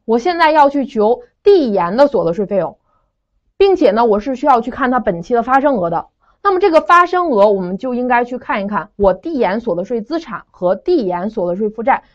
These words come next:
在本期发生了什么样的变化。我们先来求一下哈，递延所得税资产，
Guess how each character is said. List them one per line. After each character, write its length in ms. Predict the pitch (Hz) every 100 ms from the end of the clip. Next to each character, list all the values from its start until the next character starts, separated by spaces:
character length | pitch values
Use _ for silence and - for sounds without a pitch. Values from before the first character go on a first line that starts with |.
| _
在 160 | 294 240
本 260 | 208 165
期 320 | 165 233 233 _
发 200 | 254 233
生 160 | 240 226
了 140 | 190
什 140 | 185 170
么 80 |
样 120 | 190 185
的 60 |
变 220 | 196 175
化。 180 | 170 156 _ _ _ _ _ -
我 100 | 240
们 100 | 311
先 140 | 370
来 140 | 294
求 220 | 294 226 226
一 40 |
下 160 | 233 185
哈， 200 | 165 - _ _ _ _ _ _ _ _ _ _ _
递 140 | - 359
延 220 | 277 320
所 160 | 277 202
得 60 |
税 180 | 254 254
资 120 | 311
产， 420 | 339 190 175 202